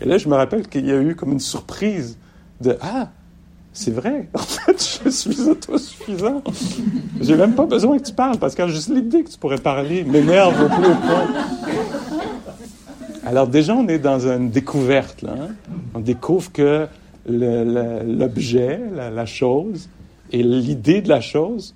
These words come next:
sont deux éléments différents. Pourtant, on les associe, hein. Et, euh, et qu'il y a un moment où peut-être on n'a pas besoin de, du phénomène physique, juste l'idée, euh, tout à coup, est assez pour, euh, et, euh,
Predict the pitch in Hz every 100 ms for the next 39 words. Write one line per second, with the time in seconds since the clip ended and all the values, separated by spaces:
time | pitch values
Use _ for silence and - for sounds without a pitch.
0 | - - 127 123 110 139 208 175 160 143
1 | 143 156 143 113 - 120 110 226 - _
2 | - _ _ _ - _ - - 165 175
3 | 139 135 - - - 143 185 269 - 196
4 | 175 156 208 - _ _ _ _ _ -
5 | 120 120 120 117 113 110 110 - 123 123
6 | 131 127 127 131 160 160 120 127 151 147
7 | 127 120 135 131 123 151 202 120 113 107
8 | 101 - 123 131 127 - 123 110 131 -
9 | 117 127 131 127 107 139 202 - - _
10 | - 117 110 110 107 110 - - 110 -
11 | 147 170 127 - 120 - - 135 - -
12 | _ - - 117 110 110 110 113 - _
13 | _ - _ _ - - - - - 120
14 | 123 117 113 110